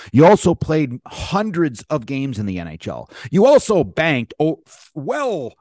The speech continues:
over fifty million dollars, sixty, seventy million dollars. Your give a shit meter to have your kid play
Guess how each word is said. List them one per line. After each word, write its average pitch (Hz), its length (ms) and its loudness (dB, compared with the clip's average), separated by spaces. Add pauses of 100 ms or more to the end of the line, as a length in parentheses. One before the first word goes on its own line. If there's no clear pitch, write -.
(100)
over 160 260 2
fifty 143 400 -8
million 131 380 -6
dollars, 107 400 -4
sixty, 131 360 -14
seventy 135 440 -4
million 120 340 -8
dollars. 98 420 -8 (240)
Your 277 200 0
give 156 180 0
a 147 60 0
shit 165 260 -4
meter 165 380 -4 (200)
to 123 60 -6
have 120 260 -2
your 151 160 -2
kid 135 420 -6 (580)
play 160 540 -4